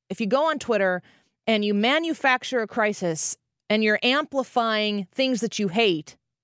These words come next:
with fake accounts so that you can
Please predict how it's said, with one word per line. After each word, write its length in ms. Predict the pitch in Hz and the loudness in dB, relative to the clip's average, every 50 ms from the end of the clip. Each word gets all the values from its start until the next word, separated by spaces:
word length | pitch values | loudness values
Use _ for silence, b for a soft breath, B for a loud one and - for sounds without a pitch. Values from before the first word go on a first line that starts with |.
| _ _ _ _ _ _ _ _ _ _ _ _ _ _ _ _ _ _ _ _ _ _ _ | _ _ _ _ _ _ _ _ _ _ _ _ _ _ _ _ _ _ _ _ _ _ _
with 180 | - 226 240 240 | 0 0 0 0
fake 260 | - - 262 269 - | 0 0 0 0 -2
accounts 480 | 214 - - 254 247 220 185 170 - - - | -6 -4 -2 0 0 0 -2 -6 -12 -14 -8
so 200 | - - 240 220 | -2 0 0 2
that 240 | 208 214 185 - | 0 0 -2 -2
you 160 | 220 233 233 220 | -2 -2 -2 -2
can 540 | - - 226 214 208 202 196 190 185 185 | 0 0 2 2 2 2 0 -2 -4 -6